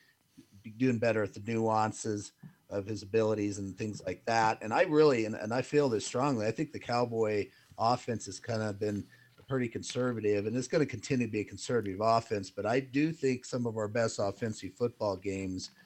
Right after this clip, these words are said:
are ahead of us, and I would not be surprised in the next three games to really see that passing attack open back up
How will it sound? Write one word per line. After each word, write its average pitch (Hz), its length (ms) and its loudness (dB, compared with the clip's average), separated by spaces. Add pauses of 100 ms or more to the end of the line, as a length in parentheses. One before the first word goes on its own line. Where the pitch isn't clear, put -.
(300)
are 98 200 0
ahead 120 260 2
of 95 120 -2
us, 95 340 -2
and 95 220 -4 (300)
I 107 80 0
would 110 140 0
not 120 180 -2
be 120 80 -6
surprised 113 640 0
in 104 100 -8
the 98 80 -6
next 107 260 -4
three 107 180 -6
games 104 340 -2
to 95 80 -10
really 101 180 -2
see 107 200 -6
that 90 240 -4
passing 101 460 -2
attack 95 400 -6
open 87 280 -8
back 85 320 -6
up 92 200 -6